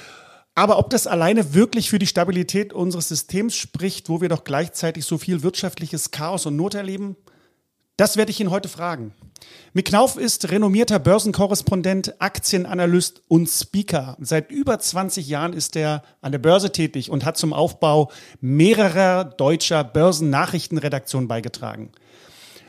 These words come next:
Als Vorstand beim Deutschen Anlegerfernsehen verfügt er über exzellente Kontakte zu C E Os und Unternehmensinhabern,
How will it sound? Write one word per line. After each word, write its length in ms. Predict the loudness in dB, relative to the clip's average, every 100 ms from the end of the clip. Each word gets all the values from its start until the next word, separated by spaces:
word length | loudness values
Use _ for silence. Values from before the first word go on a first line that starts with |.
| _
Als 220 | 0 2 4
Vorstand 420 | 2 2 -2 2
beim 300 | 2 2 2
Deutschen 500 | 0 0 -2 -4 -2
Anlegerfernsehen 1040 | -2 -2 0 0 0 0 0 -2 -2 -4
verfügt 540 | -2 -4 -2 -6 -6 -2
er 260 | -2 -2
über 360 | -2 -2 -4 -2
exzellente 520 | -2 0 0 0 -2
Kontakte 500 | -4 -4 -4 -4 -6
zu 300 | -6 -4 -4
C 340 | -2 -2 -2 -2
E 60 |
Os 280 | -4 -4 -6
und 220 | -4 -4
Unternehmensinhabern, 1040 | -4 -2 0 -2 -2 -4 -4 -4 -6 -8